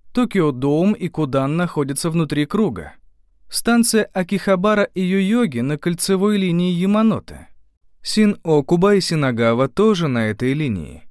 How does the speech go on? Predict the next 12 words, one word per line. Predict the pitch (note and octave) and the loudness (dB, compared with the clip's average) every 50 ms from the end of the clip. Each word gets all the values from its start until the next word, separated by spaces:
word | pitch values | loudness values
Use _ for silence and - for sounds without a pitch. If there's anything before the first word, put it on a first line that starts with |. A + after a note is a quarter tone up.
| - | -16
Все | - - - G#3+ G#3 | -10 -6 -2 0 0
станции, | F#3+ - - A3+ A3+ A3+ G#3 F3+ - - C#3 C3+ | 0 0 0 2 2 2 2 0 -2 -2 -4 -4
которые | - - E3 E3 - F#3 F3+ F3 E3+ | -2 -2 -2 0 0 2 2 2 0
ты | D#3+ - - G#3 G3 | 0 0 2 2 4
упоминал | F#3+ F3 F3+ F3+ F3+ F3+ F#3 F#3+ F#3+ F3+ | 2 2 2 0 2 2 2 2 2 2
в | D#3+ | 2
разговоре, | E3+ E3 C#3 C#3 D#3 D#3+ D3+ D3+ F#3 G#3 G3 D3 A#2+ | 0 0 0 0 0 0 0 2 0 0 0 0 0
находятся | A#2+ B2 B2 - - F3+ F3+ F3 F3 E3+ - F3+ | -2 -2 -4 -2 -2 -2 0 0 0 -2 -2 -2
на | E3+ E3+ E3 D#3+ | 0 0 0 0
этой | D#3+ D#3+ - E3 D#3 | -2 -2 -4 -6 -6
кольцевой | - - D#3 D3 - - D#3+ C#3+ C#3 C#3 C#3+ | -4 -4 -4 -4 -2 -2 -2 0 0 0 0
линии». | D#3 F#3 F3+ C3 G#2 E2+ C2+ B1 - | -2 -2 -2 -4 -4 -6 -8 -14 -18